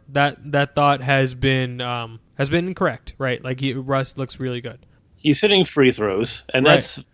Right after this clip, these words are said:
Speaker 2: very good 'cause it suggests that maybe his shot is not as busted as it was.
Speaker 1: And he's hitting threes, which
Speaker 2: Yeah.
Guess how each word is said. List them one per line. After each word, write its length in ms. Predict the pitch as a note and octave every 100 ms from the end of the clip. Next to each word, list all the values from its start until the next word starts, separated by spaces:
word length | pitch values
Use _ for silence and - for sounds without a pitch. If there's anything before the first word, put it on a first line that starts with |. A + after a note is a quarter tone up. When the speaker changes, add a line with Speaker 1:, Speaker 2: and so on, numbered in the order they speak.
| _ -
Speaker 2:
very 480 | C#3 B2+ B2 A#2
good 440 | A2 A#2 G2+ G#2 C3
'cause 200 | - A#2
it 200 | A2+ -
suggests 360 | C3 B2 C3 C3+
that 120 | B2
maybe 180 | B2+ A#2+
his 160 | B2
shot 280 | - A#2+ A2
is 120 | A2
not 120 | A2 G#2+
as 100 | G#2+
busted 360 | G2+ F#2 -
as 100 | G2+
it 80 | A2+
was. 400 | G2+ G2 D#3 D3 -
Speaker 1:
And 180 | A3 C#4+
he's 140 | C#4
hitting 200 | D4+ C#4+
threes, 560 | C4 B3 C#3+ - - -
which 360 | D#3+ F3+ E3+ -
Speaker 2:
Yeah. 220 | B2 A#2+